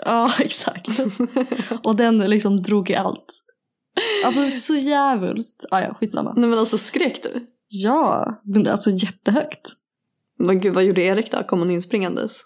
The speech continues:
Speaker 1: <laughs> Nej, men jag skulle visa. Jag bara, "Kolla, jag har jätteont."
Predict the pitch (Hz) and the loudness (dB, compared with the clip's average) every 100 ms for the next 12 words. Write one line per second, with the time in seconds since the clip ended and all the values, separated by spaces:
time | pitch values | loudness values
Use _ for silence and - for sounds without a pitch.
0 | - 254 - 247 214 240 240 220 220 226 | -4 -2 2 0 0 0 2 2 2 0
1 | 262 480 349 226 214 214 214 208 214 - | -2 -4 -2 0 0 2 0 2 0 0
2 | 247 214 208 233 233 214 202 214 214 - | 0 0 0 0 2 2 2 0 0 0
3 | 233 180 180 | 0 0 -4